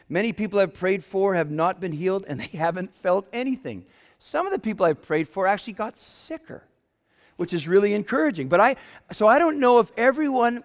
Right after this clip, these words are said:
I don't know if everyone will be healed when we pray. That's God's call. But we are going to pray and continue to pray like everyone can be healed. I believe the Bible tells us our job is to pray.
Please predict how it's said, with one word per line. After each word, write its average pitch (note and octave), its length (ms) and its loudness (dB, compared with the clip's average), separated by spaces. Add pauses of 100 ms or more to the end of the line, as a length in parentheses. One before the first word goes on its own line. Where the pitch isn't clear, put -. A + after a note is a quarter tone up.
I F3 80 0
don't A3+ 260 0
know B3+ 180 2
if A3 160 0
everyone G#3+ 380 0
will G#3 100 -2
be G3 120 -6
healed F#3+ 420 -4
when F#3 140 -4
we G3+ 100 -6
pray. G2 460 -8 (920)
That's F#3 240 -14
God's B2+ 600 -10 (180)
call. - 320 -18 (1120)
But C#3+ 140 -2
we G3 440 -2
are D3+ 140 -4
going F3 380 -6
to - 140 -16
pray G2+ 440 -8
and A#2 160 -14
continue D#3+ 480 -10
to C#3 100 -10
pray G2+ 320 -12
like G#2 200 -10
everyone A2 480 -12 (200)
can D#3+ 480 -16 (600)
be G2+ 100 -16
healed. F2 380 -20 (720)
I G2 40 -20
believe A#2+ 220 -12
the D3+ 80 -16
Bible C#3+ 280 -12
tells D#3+ 300 -16
us D#3 120 -20
our D3+ 140 -10
job D3+ 360 -10
is B2 220 -16
to A#2 100 -20
pray. - 520 -16